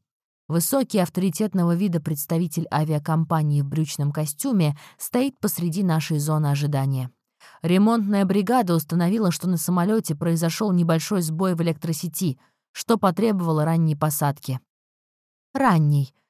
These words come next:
язвит Сабрина над этим эвфемизмом. «Похоже, в полёте закоротило систему видеовещания».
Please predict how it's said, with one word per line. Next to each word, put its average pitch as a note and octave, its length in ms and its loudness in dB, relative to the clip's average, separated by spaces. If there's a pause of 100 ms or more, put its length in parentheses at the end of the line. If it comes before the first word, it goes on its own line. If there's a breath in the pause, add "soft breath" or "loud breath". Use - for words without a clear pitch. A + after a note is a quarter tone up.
(180)
язвит E3+ 440 2
Сабрина E3 600 2
над D#3+ 200 2
этим D#3+ 300 -2
эвфемизмом. D3+ 720 0 (1200)
«Похоже, G3+ 420 4
в F#3+ 80 0
полёте G#3 400 2
закоротило F3+ 640 0
систему F3+ 540 2
видеовещания». D#3+ 960 2